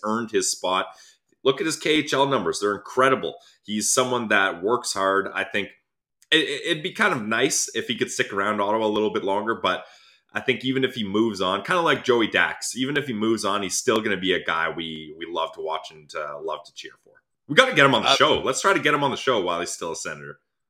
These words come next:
Speaker 2: Yeah, no doubt. It would almost be like the, uh, "Who's your favorite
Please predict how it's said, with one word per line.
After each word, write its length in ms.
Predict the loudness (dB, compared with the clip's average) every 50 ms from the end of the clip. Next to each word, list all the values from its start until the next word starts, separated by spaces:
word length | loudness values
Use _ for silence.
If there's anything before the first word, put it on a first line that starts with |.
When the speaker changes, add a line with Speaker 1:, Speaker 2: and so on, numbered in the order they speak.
| _ _ _ _ _ -2
Speaker 2:
Yeah, 260 | 0 0 2 0 -2
no 240 | -2 -4 -4 -4 -2
doubt. 320 | 0 0 2 2 0 0
It 60 | -2 -2
would 100 | 0 0
almost 400 | 0 -2 -2 -4 -6 -8 -8 -8
be 140 | -6 -4
like 320 | -2 -2 -2 -4 -4 -8 _
the, 260 | -10 -8 -4 -4 -2
uh, 360 | -2 -2 -2 -2 -4 -6 -8 -8
"Who's 280 | -8 -8 -6 -6 -6
your 100 | -8 -10
favorite 540 | -10 -8 -8 -8 -6 -6 -6 -6 -8 -8